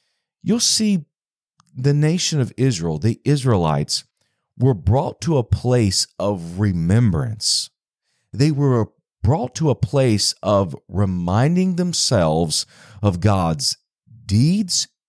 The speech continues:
his works, and the truth of God's word to them. Often they were forgetting how good God had been to them, and they had forgotten what he had said.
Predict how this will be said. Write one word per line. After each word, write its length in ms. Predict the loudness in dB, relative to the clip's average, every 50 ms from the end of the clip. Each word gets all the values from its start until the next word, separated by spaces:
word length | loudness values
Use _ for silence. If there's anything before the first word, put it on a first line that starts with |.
| _ _
his 260 | -4 -2 -2 -2 -2
works, 600 | -4 -2 -2 -2 -2 -4 -6 -4 -2 -2 -2 -4 _ _ _ _ _ -20 _ _ _ -2
and 220 | 0 0 2 2
the 80 | 2 0
truth 640 | 0 -4 -12 -12 -10 -8 -4 -2 0 0 0 -2 -4 -6
of 180 | -6 -6 -2
God's 360 | -2 -2 0 0 -2 -4 -6
word 380 | -2 0 2 4 4 2 2 2
to 100 | 0 0
them. 280 | 2 0 0 -2 -2 -6 _ -18 -20 -20 -20 -20 -20 _ -20 -20 _ -6
Often 680 | -2 0 2 2 2 0 -2 -4 -2 -2 0 0 0 0
they 160 | 0 0 0
were 220 | 0 0 -2 -2 -2
forgetting 840 | -4 -6 -6 -6 -6 0 2 2 2 4 2 2 2 2 0 -4 _ _ -20 _ _ _ _ _
how 380 | -4 -2 -2 -2 0 -2 -2 -4 -4 0
good 440 | 2 4 4 4 4 2 0 -2
God 360 | 0 2 2 4 4 2 2 2
had 320 | 2 0 0 -2 -4 0
been 280 | 2 2 4 4 2 2
to 160 | 2 2 2
them, 460 | 4 2 2 2 2 2 2 0 -2 _ _ -20 -20 -20 -20 -20 _ _ _ _ _ _ _ _ -12
and 180 | -8 -2 0 0
they 120 | 2 2
had 180 | 2 0 -2 -2
forgotten 520 | -4 -4 -2 -2 -2 -2 -2 -2 -4 -4
what 180 | -2 -2 -2 -2
he 100 | -2 -4
had 160 | -4 -6 -6
said. 540 | -6 -4 -6 -6 -10 -12 -14 -14 -16 -20